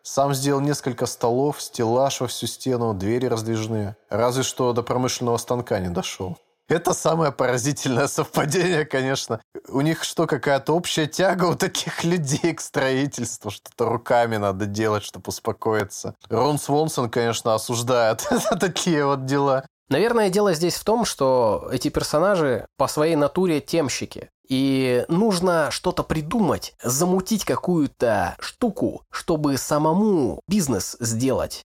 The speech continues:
Speaker 2: и начать зарабатывать.
Speaker 1: Паранойя тоже была, что его прослушивают. Хз кто. Мог начать бояться, если машина какая-то долго ехала за ним.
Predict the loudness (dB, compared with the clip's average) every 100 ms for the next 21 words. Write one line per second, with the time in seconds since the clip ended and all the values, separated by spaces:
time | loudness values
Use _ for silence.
0 | _ 2 2 2 0 2 0 0 0 -2
1 | -4 -8 -12 -20 _ _ _ _ _ 0
2 | 2 2 2 2 0 -2 -2 0 0 0
3 | 2 2 0 -8 -16 -2 0 0 -2 -2
4 | -4 -4 -4 -6 -10 _ _ -8 -6 -8
5 | -8 -10 -10 _ -2 -2 0 -2 -2 -2
6 | 0 2 2 0 -2 -4 -2 -2 -2 -2
7 | -2 -4 -2 -2 -2 -2 -2 0 0 -2
8 | -2 -4 -6 -6 -10 -12